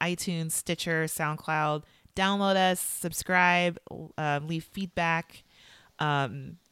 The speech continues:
it really does help people to find the show. And also to,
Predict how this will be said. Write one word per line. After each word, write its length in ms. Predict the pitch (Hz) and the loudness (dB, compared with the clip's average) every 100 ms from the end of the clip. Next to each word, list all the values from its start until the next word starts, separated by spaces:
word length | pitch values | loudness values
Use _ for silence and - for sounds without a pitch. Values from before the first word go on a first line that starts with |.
| _ | _
it 100 | 160 | -4
really 220 | 170 202 | 2 2
does 120 | 202 185 | 2 0
help 200 | 196 - | -4 -2
people 460 | 202 196 190 190 | -4 -2 0 -2
to 120 | - | -4
find 360 | 170 156 156 156 | -8 -4 -2 -2
the 80 | 143 | -6
show. 800 | - - 180 170 165 165 165 175 - - - _ - | -6 -4 0 2 2 2 0 -2 -12 -20 -20 _ -4
And 520 | 160 156 151 151 151 - | 0 2 2 0 -4 -2
also 480 | - 262 294 277 269 | 0 2 4 6 4
to, 480 | 247 262 247 233 - | 2 2 2 2 0